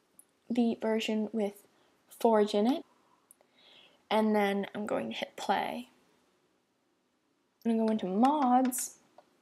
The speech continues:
and here we have Mister Crayfish's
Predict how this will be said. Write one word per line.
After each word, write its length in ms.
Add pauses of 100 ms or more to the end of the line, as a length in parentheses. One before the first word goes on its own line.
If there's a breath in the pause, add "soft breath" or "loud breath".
(1200)
and 80
here 100
we 120
have 260 (320 loud breath)
Mister 160
Crayfish's 600